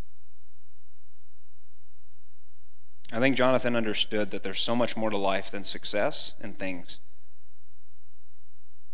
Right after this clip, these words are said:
So if we, as we continue to read through Samuel,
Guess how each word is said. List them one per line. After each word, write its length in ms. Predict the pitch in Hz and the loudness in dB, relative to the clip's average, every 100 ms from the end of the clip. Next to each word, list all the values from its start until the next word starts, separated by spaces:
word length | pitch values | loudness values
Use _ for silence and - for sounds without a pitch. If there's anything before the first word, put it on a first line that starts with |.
| - - - - - - - - - - - - - - | 0 0 0 0 0 0 0 0 0 0 0 0 0 0
So 100 | 123 | 2
if 60 | |
we, 120 | 123 120 - | 2 0 0
as 160 | 127 123 | 0 0
we 80 | |
continue 460 | 123 123 110 147 151 | 0 0 0 2 2
to 100 | 120 | 2
read 240 | 117 120 | 2 2
through 140 | - 110 | 0 0
Samuel, 640 | - 110 110 107 101 107 | 0 2 2 2 0 0